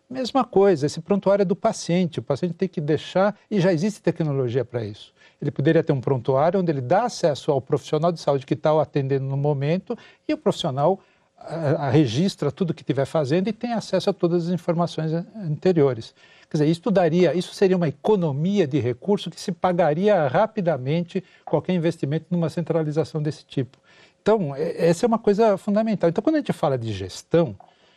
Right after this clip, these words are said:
a gente não é f-, só, eu acho até que, do ponto de vista da saúde, a gente até conseguiu que haja uma coerência entre, sai ministro, e, entra ministro, mas existe uma coerência.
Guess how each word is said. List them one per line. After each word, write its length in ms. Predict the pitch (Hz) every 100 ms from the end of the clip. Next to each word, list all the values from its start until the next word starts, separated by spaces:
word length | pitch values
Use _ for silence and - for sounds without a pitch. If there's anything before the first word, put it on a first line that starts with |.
| _
a 40 | 247
gente 100 | 302
não 80 | 320
é 20 |
f-, 180 | - 196
só, 200 | 151 -
eu 140 | 196
acho 140 | 220 208
até 200 | - 190
que, 200 | - 156
do 160 | 151
ponto 320 | 131 196 190
de 80 | 143
vista 260 | 127 143 120
da 140 | 117
saúde, 440 | - 107 135 175 151
a 40 |
gente 180 | 165 -
até 220 | - 233
conseguiu 680 | - 196 - 143 113 139 196
que 140 | -
haja 260 | 156 175 165
uma 140 | 143
coerência 920 | - - 156 131 131 160 170 - 180 170 _ _ _
entre, 500 | 165 165 170 135 - -
sai 300 | - - 170
ministro, 500 | 151 156 170 - 147
e, 500 | 151 151 135 151 139
entra 220 | 151 -
ministro, 460 | 143 139 165 180 170
mas 140 | 160 143
existe 180 | 143 175
uma 100 | 160
coerência. 440 | 175 143 120